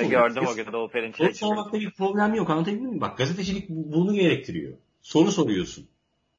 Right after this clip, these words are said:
Speaker 1: Tamam mı? Ve o sorunun cevabını bekliyorsun. Verir vermez. Yapar yapmaz o başka bir şey. Tamam mı? Gerisi hep sahada işte bizim, bizim konuştuğumuzdan farkı yok abi işte. O penaltıydı,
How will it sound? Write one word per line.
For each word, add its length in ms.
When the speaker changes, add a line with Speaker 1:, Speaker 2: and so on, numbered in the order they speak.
Speaker 1:
Tamam 260
mı? 60
Ve 60
o 80
sorunun 220
cevabını 400
bekliyorsun. 460
Verir 280
vermez. 580
Yapar 260
yapmaz 360
o 80
başka 280
bir 40
şey. 260
Tamam 260
mı? 60
Gerisi 500
hep 280
sahada 480
işte 460
bizim, 380
bizim 180
konuştuğumuzdan 500
farkı 240
yok 140
abi 200
işte. 240
O 120
penaltıydı, 640